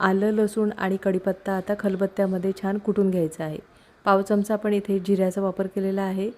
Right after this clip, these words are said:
आणि इथे आता लसूण, आलं, कढीपत्ता आणि जिरे आपण छान कुटून घेणार आहोत.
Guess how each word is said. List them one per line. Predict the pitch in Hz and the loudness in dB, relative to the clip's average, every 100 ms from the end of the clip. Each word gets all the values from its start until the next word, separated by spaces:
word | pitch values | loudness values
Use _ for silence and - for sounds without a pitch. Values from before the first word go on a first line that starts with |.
| _ _ _ - _ _ _ - | _ _ _ -20 _ _ _ -6
आणि | 180 190 | -2 0
इथे | 202 208 | 2 0
आता | 202 202 202 | 0 2 0
लसूण, | 196 190 190 214 214 208 - - _ - | 2 0 2 0 2 -2 -8 -20 _ -2
आलं, | 185 180 202 214 - 208 - | 0 2 0 -2 -10 -14 0
कढीपत्ता | 196 196 190 - | 2 2 0 -2
आणि | 196 185 | 0 0
जिरे | 180 190 185 | 2 2 2
आपण | 190 185 190 185 | 0 -2 -4 -4
छान | 190 196 247 _ _ _ _ - | -4 -4 -4 _ _ _ _ -2
कुटून | 226 220 208 | 0 4 4
घेणार | 196 170 160 | 4 0 -2
आहोत. | 156 | -4